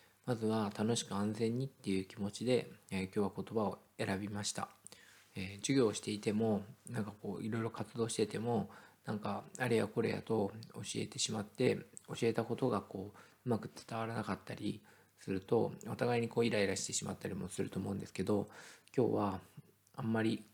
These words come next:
こう、教えるってことじゃなくて、「こうしてみたら」とかっ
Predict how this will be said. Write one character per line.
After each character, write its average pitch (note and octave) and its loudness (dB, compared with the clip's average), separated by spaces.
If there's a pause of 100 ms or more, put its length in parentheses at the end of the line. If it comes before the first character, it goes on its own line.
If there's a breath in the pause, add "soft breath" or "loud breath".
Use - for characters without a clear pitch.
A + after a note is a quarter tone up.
(240)
こ G#2 -6
う、 G2+ -6
教 - 2
え A#2 4
る B2+ 6
っ C3 6
て - -12
こ - -4
と F#2+ -4
じ F#2+ 2
ゃ G2 2
な G2 0
く - -14
て、 - 0 (160)
「こ A#2 -4
う G#2 -2
し - -12
て B2 -2
み B2 -4
た A#2 0
ら」 A2+ 4
と - -12
か - -8
っ - -12